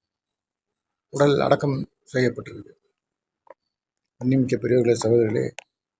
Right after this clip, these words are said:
நாம விளங்கிக் கொள்ளணும், தீனுடைய விஷயத்துக்காக அவர்கள் எவ்வளவு சிரமப்பட்டாங்க, எந்த அளவுக்கு அவங்க பொருள் உதவி செஞ்சாங்க, எந்த அளவுக்கு தன்னுடைய,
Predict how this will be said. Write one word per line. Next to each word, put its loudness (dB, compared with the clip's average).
நாம 2
விளங்கிக் 6
கொள்ளணும், 4
தீனுடைய 4
விஷயத்துக்காக -2
அவர்கள் 6
எவ்வளவு 8
சிரமப்பட்டாங்க, 2
எந்த 2
அளவுக்கு 10
அவங்க 6
பொருள் 2
உதவி 2
செஞ்சாங்க, 2
எந்த 0
அளவுக்கு 6
தன்னுடைய, 4